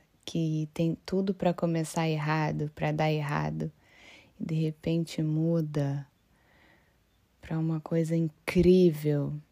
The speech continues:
Sabe quando você tá num estado, assim,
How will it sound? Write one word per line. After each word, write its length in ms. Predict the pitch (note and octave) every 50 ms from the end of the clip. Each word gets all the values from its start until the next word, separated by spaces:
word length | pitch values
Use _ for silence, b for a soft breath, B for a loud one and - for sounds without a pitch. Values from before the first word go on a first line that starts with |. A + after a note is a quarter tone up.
| _ _ _ _ _ _ _ _ _ _ _ _ B B B B B B B B
Sabe 360 | B - - A#3+ B3+ C4 C#4
quando 280 | C#4 - C#4+ C4 A#3+ G#3
você 160 | G3+ G3 -
tá 160 | - - F3+
num 160 | F#3 F#3 F3+ F3+
estado, 720 | F3 F3 - - - - - F#3+ F3+ F3 E3+ E3 E3 E3
assim, 580 | D#3 D#3 D#3 - - F#3 F3 E3+ E3 D#3+ D#3